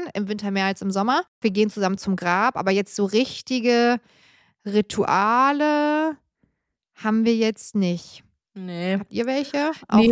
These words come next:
Speaker 1: nicht, oder?
Speaker 2: also ich gehe auch nur zu bestimmten Anlässen eben zum Baum. Das ist an seinem Geburtstag, an Weihnachten und zum Vatertag. Normalerweise dieses <laughs> Jahr, muss ich sagen, kam das Leben, der Alltag ein bisschen dazwischen. Aber normalerweise diese drei Termine.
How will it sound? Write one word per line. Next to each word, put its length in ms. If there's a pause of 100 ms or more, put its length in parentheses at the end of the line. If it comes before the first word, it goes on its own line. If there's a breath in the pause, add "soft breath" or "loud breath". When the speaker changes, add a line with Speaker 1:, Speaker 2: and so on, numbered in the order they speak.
Speaker 1:
nicht, 140
oder? 80
Speaker 2:
also 180
ich 80
gehe 220
auch 100
nur 180
zu 120
bestimmten 480
Anlässen 500
eben 420
zum 220
Baum. 460 (100)
Das 160
ist 180 (140)
an 140
seinem 180
Geburtstag, 840
an 160
Weihnachten 560
und 200
zum 220
Vatertag. 640
Normalerweise 680
dieses 360
<laughs> 20
Jahr, 140
muss 220
ich 100
sagen, 260
kam 240
das 140
Leben, 360
der 140
Alltag 340
ein 80
bisschen 260
dazwischen. 520
Aber 400
normalerweise 680
diese 240
drei 220
Termine. 440